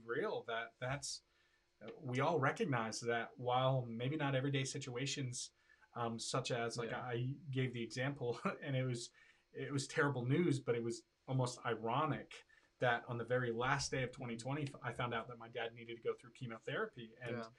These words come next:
Speaker 1: it's pretty heavy, difficult news. Um, a-, and while that isn't, like, an everyday situation, it is a real life. Like, we know that our lives can be turned upside down from a phone call
Speaker 2: For
Speaker 1: or
Speaker 2: sure.
Speaker 1: conversation or
Speaker 2: Mm-hmm.
Speaker 1: something that happens,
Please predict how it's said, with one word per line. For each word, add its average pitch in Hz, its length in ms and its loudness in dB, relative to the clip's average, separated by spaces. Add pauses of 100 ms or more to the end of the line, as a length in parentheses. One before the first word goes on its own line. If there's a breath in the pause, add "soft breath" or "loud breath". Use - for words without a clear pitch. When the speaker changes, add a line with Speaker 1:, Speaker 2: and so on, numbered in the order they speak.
(240 soft breath)
Speaker 1:
it's - 100 -20
pretty 143 400 0
heavy, 139 640 2 (100)
difficult 127 500 -4
news. 147 500 2 (380 soft breath)
Um, 120 420 2 (300)
a-, 143 200 0 (140)
and 135 360 2 (220)
while 139 480 4
that 143 280 2
isn't, 175 340 -2
like, 123 200 -2
an 117 120 -6 (120)
everyday 127 640 0
situation, 117 840 -4 (800)
it 135 160 2
is 143 160 4
a 135 60 4
real 127 260 2
life. 131 460 2
Like, 117 260 -2 (160)
we 135 200 2
know 131 200 4
that 135 100 2
our 113 140 4
lives 120 320 0
can 127 100 -6
be 117 120 -2
turned 123 240 -2
upside 113 280 0
down 123 240 2
from 117 160 -8
a - 40 -14 (120)
phone 139 160 2
call 113 400 -4
Speaker 2:
For - 60 -8
Speaker 1:
or 117 60 -4
Speaker 2:
sure. 120 100 -4
Speaker 1:
conversation 123 720 -4
or 117 120 -2
Speaker 2:
Mm-hmm. 113 60 -2
Speaker 1:
something 135 560 0
that 113 160 -8
happens, 120 720 -4